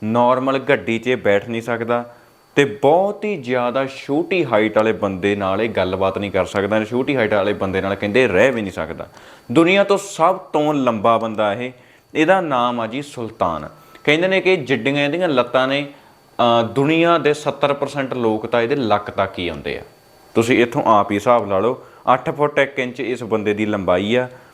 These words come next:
ਦੋ ਬੰਦਿਆਂ ਜਿੰਨਾ ਉੱਚਾ, ਜੇ ਦੋ ਬੰਦੇ ਦੇ ਨਾਲ ਬਰਾਬਰ ਖੜਾ ਦਈਏ, ਫੇਰ ਇਹਦੀ ਹਾਈਟ ਬਣਦੀ ਆ। ਇਹਦੇ ਬੂਟ ਜਿੱਡਾ ਤਾਂ ਕਹਿੰਦੇ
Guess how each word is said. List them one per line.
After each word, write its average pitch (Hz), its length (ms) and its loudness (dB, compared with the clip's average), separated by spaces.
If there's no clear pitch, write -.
ਦੋ 156 360 4
ਬੰਦਿਆਂ 131 400 -2
ਜਿੰਨਾ 117 220 -6
ਉੱਚਾ, 107 260 -4
ਜੇ 139 120 -2
ਦੋ 110 240 0
ਬੰਦੇ 113 280 -2
ਦੇ 139 80 0
ਨਾਲ 110 240 0
ਬਰਾਬਰ 95 420 0
ਖੜਾ 120 240 2
ਦਈਏ, 120 160 -6
ਫੇਰ 101 360 -2
ਇਹਦੀ 113 180 -2
ਹਾਈਟ 95 260 -2
ਬਣਦੀ 90 400 0
ਆ। 135 140 4
ਇਹਦੇ 151 200 4
ਬੂਟ 127 680 -2
ਜਿੱਡਾ 117 480 0
ਤਾਂ 117 180 -4
ਕਹਿੰਦੇ 120 540 -6